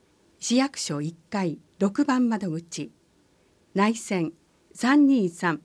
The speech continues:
または三一七まで。平成二十年度住民基本台帳閲覧結果公表。平成二十年度の住民基本台帳の閲覧件数は、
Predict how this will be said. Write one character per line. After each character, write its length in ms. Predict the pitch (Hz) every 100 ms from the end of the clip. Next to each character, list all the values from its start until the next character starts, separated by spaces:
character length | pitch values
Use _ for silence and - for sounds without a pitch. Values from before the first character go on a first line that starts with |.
| -
ま 100 | 190
た 180 | 208 170
は 200 | 156 165 _ _
三 360 | - 233 285 294
一 240 | 294 269
七 200 | 240 214
ま 160 | 151 143
で。 180 | 147 - _ _ _ _ _ _ _ _ _ _ _ _ _ _ _ _ _ _ _ _ _ _ _ _ _ _ _ _ _ _ _ _ _
平 200 | 247 285
成 300 | - 247 226
二 160 | 202
十 220 | 202 269 254
年 280 | 226 196
度 220 | 165 - - _
住 200 | - 233
民 200 | 294 294
基 140 | 294 262
本 240 | 254 240
台 180 | 220 226
帳 340 | - 165 - -
閲 220 | 190 -
覧 200 | 294 294
結 200 | 285 262
果 140 | - 151
公 140 | 170
表。 420 | 185 - 170 147 - _ _ _ _ _ _ _ _ _ _ - _ _ _ _ _ _
平 180 | 262 320
成 300 | - 254 226
二 160 | 220
十 180 | 220 330
年 220 | 302 294
度 120 | 208
の 220 | 170 156 - -
住 220 | 226 294
民 180 | 294 285
基 140 | 262
本 220 | 262 254
台 180 | 240 240
帳 220 | - 185
の 180 | 156 170
閲 220 | 175 175
覧 180 | 240 240
件 220 | 226 208
数 160 | 220 185
は、 280 | 147 143